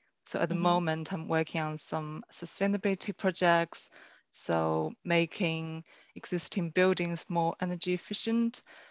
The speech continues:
Speaker 1: So that's things like social housing, um, hospitals,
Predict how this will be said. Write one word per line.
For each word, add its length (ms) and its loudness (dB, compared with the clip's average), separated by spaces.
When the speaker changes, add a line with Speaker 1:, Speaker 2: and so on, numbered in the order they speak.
Speaker 1:
So 400 0
that's 140 -4
things 420 -8
like 500 2
social 380 -2
housing, 840 -2
um, 560 4
hospitals, 1120 -2